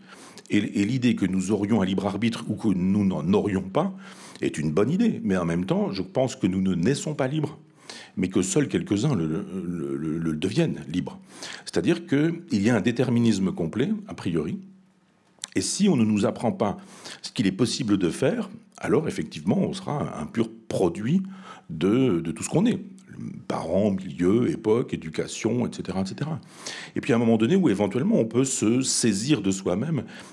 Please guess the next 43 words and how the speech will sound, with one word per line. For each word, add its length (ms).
et 80
peut-être 340
vouloir 840
un 120
peu. 220
Je 100
ne 80
dis 100
pas 140
qu'on 140
peut 80
vouloir 320
beaucoup, 420
mais 80
peut-être 460
parfois 420
juste 400
vouloir 380
un 80
peu, 240
c'est-à-dire 400
que 380
quand 100
j'étais 180
gamin, 320
j'allais 180
voir 180
les 80
trains 160
passer, 320
il 160
y 80
avait 260
un, 180
un, 380
ce 80
qu'on 80
appelait 200
la 100
bifure 420
Sainte-Anne, 500
la 80
bifurcation, 680